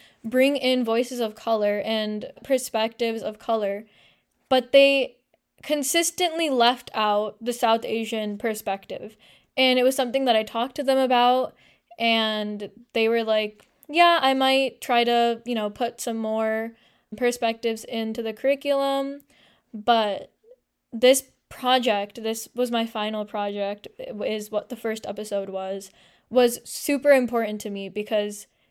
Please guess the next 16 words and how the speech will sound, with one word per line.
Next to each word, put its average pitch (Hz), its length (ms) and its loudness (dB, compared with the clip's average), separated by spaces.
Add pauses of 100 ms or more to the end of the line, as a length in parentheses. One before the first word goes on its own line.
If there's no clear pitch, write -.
(420)
it 240 120 6
was 240 220 4
just 247 260 -2
an 254 60 -2
accumulation 240 920 0 (120)
of 208 540 -2 (200)
what, 226 400 2
what 247 280 4
I 240 200 2
had 254 200 0
been 233 220 -2
asking 208 540 -6
of 202 580 -6
from 226 400 -2
this 226 200 -4
course 208 640 -4